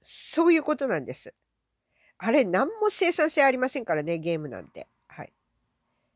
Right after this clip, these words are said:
えー、なんで、えー、そういったゲームをやる時間があったら、何かね、クリエイティブなこと、絵を描いたりとか、まあ、楽器を弾いたりとかね、えー、まあ、スポーツですね。いいと思いますよ、スポーツも。やってね、くれ、体を動かしたりとか。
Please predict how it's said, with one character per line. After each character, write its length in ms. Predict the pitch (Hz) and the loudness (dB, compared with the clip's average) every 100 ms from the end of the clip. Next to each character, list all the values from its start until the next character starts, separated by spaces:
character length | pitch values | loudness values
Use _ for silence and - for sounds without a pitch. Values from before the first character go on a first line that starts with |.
| _ _ _ _ - | _ _ _ _ -10
え 180 | 175 190 | -4 0
ー、 20 | |
な 160 | 247 | 2
ん 80 | 247 | 2
で、 360 | 190 202 170 - _ _ _ | 4 4 4 -2 _ _ _
え 340 | - 175 160 165 | -2 2 2 2
ー、 40 | |
そ 200 | - 262 | 0 -2
う 80 | 285 | -2
い 40 | |
っ 20 | 269 | -4
た 200 | - 269 | 0 0
ゲ 180 | 214 | 2
ー 40 | 330 | 2
ム 120 | 294 | 2
を 60 | 180 | 2
や 140 | 180 | 2
る 100 | 185 | 0
時 140 | 170 | -4
間 240 | 185 254 247 | -8 -6 -2
が 80 | 269 | -2
あ 40 | |
っ 40 | |
た 160 | 262 196 | -2 -2
ら、 260 | 208 190 - | 2 2 2
何 200 | 254 330 | -2 -4
か 120 | 208 | -2
ね、 140 | 180 202 | -2 -2
ク 140 | 220 | -2
リ 120 | 202 | 0
エ 80 | 269 | 0
イ 60 | 320 | -2
テ 100 | 208 | -6
ィ 20 | |
ブ 80 | 180 | -6
な 120 | 175 | -6
こ 120 | 170 | -6
と、 260 | 170 175 - | -2 -2 -2
絵 140 | 202 196 | -2 -2
を 80 | |
描 160 | 151 202 | 0 -2
い 80 | 233 | -2
た 100 | 185 | -4
り 120 | 160 | -6
と 120 | 151 | -10
か、 420 | - 233 262 208 - _ _ _ | 0 4 4 4 -2 _ _ _
ま 120 | 180 | -8
あ、 40 | 175 | -4
楽 240 | 165 - | -4 -8
器 140 | - 175 | -8 -8
を 60 | |
弾 180 | 165 214 | -6 -8
い 40 | |
た 100 | 226 | -2
り 120 | 262 240 | -2 -2
と 100 | 185 | -4
か 120 | 160 | -4
ね、 340 | 254 254 370 _ _ _ | 2 2 2 _ _ _
え 160 | - 180 | -4 -2
ー、 20 | |
ま 140 | 165 170 | 0 -2
あ、 40 | |
ス 100 | - | -4
ポ 160 | - 190 | -6 -6
ー 40 | |
ツ 100 | 226 | -4
で 100 | 160 | -6
す 140 | 165 160 | -6 -4
ね。 380 | 190 208 240 214 | 0 2 2 0
い 180 | 190 | -4
い 60 | 185 | -8
と 80 | 170 | -6
思 140 | 165 | -4
い 20 | 226 | -2
ま 140 | 311 | -2
す 100 | - | 2
よ、 80 | 240 | 0
ス 120 | - | 0
ポ 140 | - 202 | -6 -6
ー 40 | |
ツ 140 | - | -4
も。 240 | 175 175 - _ - - _ | -2 -2 -2 _ -20 -20 _
や 140 | 170 | -6
っ 60 | 180 | -6
て 140 | - | -4
ね、 140 | 185 277 | 0 0
く 140 | - | 0
れ、 100 | 196 | -2
体 400 | - 208 180 180 | -2 -4 -2 0
を 100 | 170 | -2
動 120 | 165 | 0
か 160 | 185 277 | 0 -2
し 80 | - | 0
た 100 | 214 | 0
り 80 | 190 | 0
と 120 | 156 | -4
か。 220 | 135 120 | -4 -4